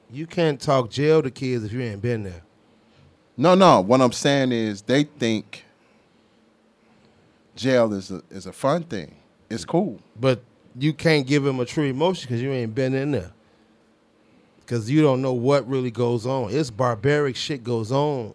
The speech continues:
Speaker 1: in jail, bro.
Speaker 2: That's why I told 'em. I'm like, "It's not, it's not a game."
Speaker 1: You gotta give it, you gotta have descriptions and be detailed. If you've never seen it, you really can't give 'em the honest.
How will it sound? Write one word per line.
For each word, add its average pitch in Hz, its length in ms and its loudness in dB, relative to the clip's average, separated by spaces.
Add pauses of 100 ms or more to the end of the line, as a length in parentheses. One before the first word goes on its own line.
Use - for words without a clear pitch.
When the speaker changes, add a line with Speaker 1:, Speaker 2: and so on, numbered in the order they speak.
(100)
Speaker 1:
in 110 160 -8
jail, 120 400 -2
bro. 82 100 -14
Speaker 2:
That's 107 180 -4
why 101 120 4
I 90 40 0
told 208 300 -8
'em. 80 220 -10
I'm 98 140 -8
like, 101 180 -8
"It's 151 180 -8
not, 156 240 -2
it's 151 160 -8
not 160 180 -4
a 113 60 -4
game." 135 260 -4
Speaker 1:
You 170 80 2
gotta 156 320 4
give 127 280 -4
it, 113 260 -6
you 147 100 -10
gotta 156 260 2
have 120 300 -4
descriptions 113 800 -6
and 104 240 -10
be 123 180 -6
detailed. 117 600 -8 (380)
If 104 160 -14
you've 165 180 -10
never 151 300 2
seen 196 340 -2
it, 127 80 -6
you 131 200 -6
really 156 280 -4
can't 143 300 -6
give 135 220 -8
'em 117 320 -8
the 110 120 -6
honest. 143 560 -2